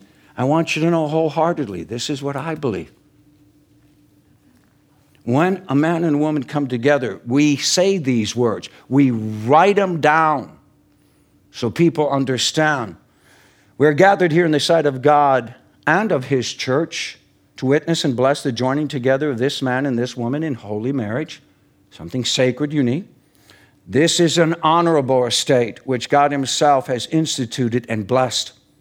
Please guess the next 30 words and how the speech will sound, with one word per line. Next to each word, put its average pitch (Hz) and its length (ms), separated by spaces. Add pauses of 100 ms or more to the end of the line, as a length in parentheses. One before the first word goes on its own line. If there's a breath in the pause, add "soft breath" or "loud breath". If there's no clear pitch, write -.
(540)
and 104 160
by 117 160
which 143 240
he 135 100
gives 127 300
us 139 160
the 127 100
very 143 320
picture 123 540 (1000)
of 107 120
the 117 80
communion 135 480
of 101 160
Christ 127 500
and 104 120
his 123 200
bride, 113 440
the 104 80
church. - 540 (1600 soft breath)
The 107 80
Bible 160 380
begins 139 420
with 147 180
marriage, 127 540 (540)
Adam 123 260
and 147 80
Eve 127 340 (720)
in 117 140
the 117 60
beginning. 120 500